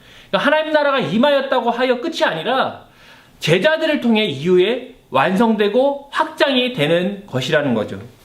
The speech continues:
누군가 나가서 하나님 나라 복음의 씨앗을 뿌려야 되는 거예요. 그들이 그 복음의 씨앗을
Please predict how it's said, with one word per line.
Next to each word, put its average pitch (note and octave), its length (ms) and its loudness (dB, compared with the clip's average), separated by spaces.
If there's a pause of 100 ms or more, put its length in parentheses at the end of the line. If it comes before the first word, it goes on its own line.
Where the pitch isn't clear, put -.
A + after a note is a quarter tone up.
(1120)
누군가 C#4+ 360 4
나가서 G3+ 720 0 (100)
하나님 E4 460 0
나라 B3+ 520 0
복음의 A#3 520 0
씨앗을 A#3+ 720 -2
뿌려야 C#4+ 500 0
되는 C3+ 260 -2
거예요. A#2 300 -2 (800)
그들이 C4+ 680 0
그 B3+ 200 -2
복음의 A#3+ 420 2
씨앗을 C#4 840 0